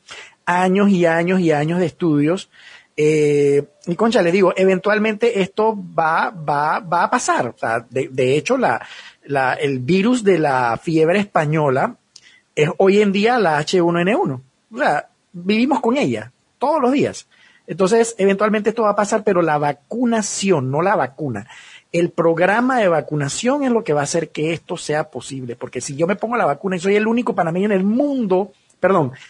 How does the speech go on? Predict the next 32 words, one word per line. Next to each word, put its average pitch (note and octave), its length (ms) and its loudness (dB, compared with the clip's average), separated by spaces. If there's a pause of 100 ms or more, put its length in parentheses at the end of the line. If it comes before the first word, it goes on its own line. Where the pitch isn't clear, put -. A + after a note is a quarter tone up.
(180)
el E3 120 -6
único A#3 160 4
panameño F#3 280 2
en A#3 60 2
este A3+ 220 0
país G3 680 0 (400)
con D#3+ 160 0
la D#3+ 80 2
vacuna, A3+ 400 0
no F#3+ 80 2
va E3+ 80 4
a - 20 -4
funcionar. B2+ 360 -2
O - 280 -20
sea, C3+ 160 -2
ten-, E3+ 240 0 (120)
tiene A3+ 300 2
que F3+ 80 0
haber E3+ 180 2
un F3 80 -2
programa E3+ 320 -2
de E3+ 40 0
vacunación D3 580 -4 (640)
transparente, C#3+ 920 0 (380)
eficiente F#3 800 -2
y B2+ 120 -4
rápido. A2 480 -6
Eso C#3 220 -4
es E3+ 60 -2
lo B2+ 120 0
más D3+ 260 0
importante. G#2+ 600 -10